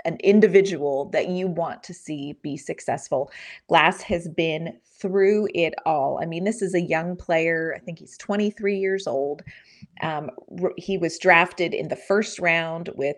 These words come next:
some names like Cale Makar, Nick Suzuki. So, you know, he, he's seen his draft class really have maybe what appears to be an easier path to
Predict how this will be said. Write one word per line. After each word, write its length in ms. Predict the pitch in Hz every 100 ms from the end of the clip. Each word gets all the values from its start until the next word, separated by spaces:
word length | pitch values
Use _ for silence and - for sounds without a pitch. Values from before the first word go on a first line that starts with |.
| -
some 260 | - 143
names 400 | 135 147 143 131
like 340 | 127 110 98 -
Cale 360 | - - 143 135
Makar, 880 | - - - 247 247 240 226 226 226
Nick 240 | 202 - -
Suzuki. 800 | - 120 - 226 220 214 208
So, 360 | 208 - 160 170 - - -
you 100 | 185
know, 140 | 170
he, 180 | 185 208 -
he's 400 | 175 240 240 -
seen 340 | 233 226 240
his 360 | 247 214 196 196
draft 520 | 156 147 147 - -
class 500 | - 165 151 139 -
really 640 | - 165 165 170 170 160 170 - -
have 520 | - 175 160 151 156 180 - _ _ _ _ _ _ _ -
maybe 300 | 226 320 269
what 300 | 208 208 208
appears 500 | 180 - 196 190 196
to 140 | -
be 260 | 165 165 156
an 200 | - 156 -
easier 460 | 170 175 170 165 147
path 580 | 147 - 156 147 165 _ -
to 400 | - 151 143 143